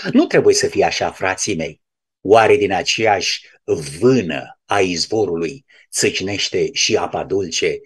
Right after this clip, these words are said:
și apa amară? Deci, uh, când ne uităm la orientarea prezentată de Iacov în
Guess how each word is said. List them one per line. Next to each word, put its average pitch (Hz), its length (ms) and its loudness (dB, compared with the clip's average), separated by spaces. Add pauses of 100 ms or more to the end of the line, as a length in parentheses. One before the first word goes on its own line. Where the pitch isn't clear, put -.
(160)
și - 320 -2
apa 82 560 -4 (160)
amară? 98 520 -6 (720)
Deci, - 380 4 (160)
uh, 110 300 6 (280)
când 120 400 2 (140)
ne 117 160 -2
uităm 110 340 -2
la 175 220 -2
orientarea 107 720 -2
prezentată 87 560 -4
de 80 160 -4
Iacov 87 440 -4 (100)
în 80 340 -8